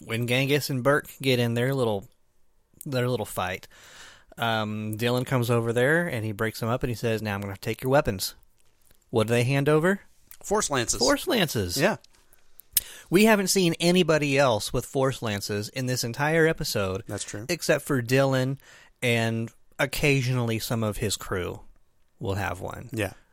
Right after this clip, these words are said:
Speaker 1: Um, but, so now here's a High Guard thing that seems to have been lost to the universe when the Commonwealth fell. We haven't seen it anywhere else.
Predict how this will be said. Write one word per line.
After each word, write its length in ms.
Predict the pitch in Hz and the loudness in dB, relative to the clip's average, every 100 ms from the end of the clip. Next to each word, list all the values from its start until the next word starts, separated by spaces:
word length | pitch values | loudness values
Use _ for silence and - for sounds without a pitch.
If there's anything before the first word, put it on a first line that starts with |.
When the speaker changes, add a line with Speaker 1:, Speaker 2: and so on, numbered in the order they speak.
| - | -10
Speaker 1:
Um, 440 | 107 95 90 92 - - - - - _ | -8 -6 -6 -10 -14 -18 -18 -20 -20 _
but, 420 | 147 160 160 147 - _ _ _ _ _ _ _ _ _ _ _ | 0 6 6 4 -2 _ _ _ _ _ _ _ _ _ _ _
so 200 | - 175 | 4 4
now 180 | 160 151 | 6 4
here's 320 | 151 185 196 | 4 4 2
a 80 | 160 | 0
High 300 | 127 151 180 | 0 2 2
Guard 320 | 160 135 110 | 2 2 0
thing 400 | - 120 107 110 117 | -2 -4 -2 -2 -2
that 220 | 117 113 | -2 -2
seems 540 | - - 226 294 247 - | -2 -2 0 0 -2 0
to 140 | 190 | 2
have 260 | 156 151 139 | 2 -2 -2
been 160 | 127 | -2
lost 600 | 113 113 107 120 - - - | 0 0 -2 -4 -10 -12 -6
to 100 | 123 | -4
the 100 | 104 | -2
universe 720 | 107 104 95 92 - - - - _ _ _ _ _ _ - _ | -2 -2 -4 -4 -6 -8 -10 -10 _ _ _ _ _ _ -20 _
when 240 | 120 117 110 | -4 -2 -2
the 60 | |
Commonwealth 540 | 107 123 113 107 95 - | 0 0 0 -2 -4 -6
fell. 420 | - 98 - - _ _ _ _ _ _ | -4 -4 -6 -14 _ _ _ _ _ _
We 140 | 147 127 | -4 0
haven't 200 | 131 127 | 0 0
seen 200 | 202 151 | 2 2
it 80 | 107 | 2
anywhere 360 | 95 95 92 | -2 -4 -4
else. 420 | - - - - | -6 -8 -10 -12